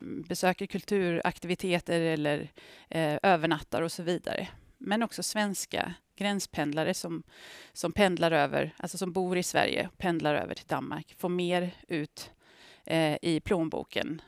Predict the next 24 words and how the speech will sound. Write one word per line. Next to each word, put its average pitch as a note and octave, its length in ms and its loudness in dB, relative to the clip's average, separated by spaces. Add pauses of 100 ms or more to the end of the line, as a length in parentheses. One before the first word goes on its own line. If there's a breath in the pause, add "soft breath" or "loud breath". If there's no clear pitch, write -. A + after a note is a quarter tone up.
för - 180 -2
sin D3+ 140 -2
lön. - 380 -6 (1700 loud breath)
På B3+ 120 6
den A#3 140 8
andra F#3+ 240 6
änden A3+ 300 4
av F3+ 160 4
den F#3 140 4
här E3+ 220 6
då, D#3+ 240 2 (300 loud breath)
delen E3 480 4
med D#3+ 260 4
lite G3 380 2
mer D#3+ 180 4
valutaförlorare D#3+ 1120 2 (140)
kan A3 160 -6
man G#3 80 0
ju G3 40 -4
säga, D3+ 260 2
det D#3+ 60 -2
är E3+ 60 -2
svenska G3 440 -2
turister - 580 -4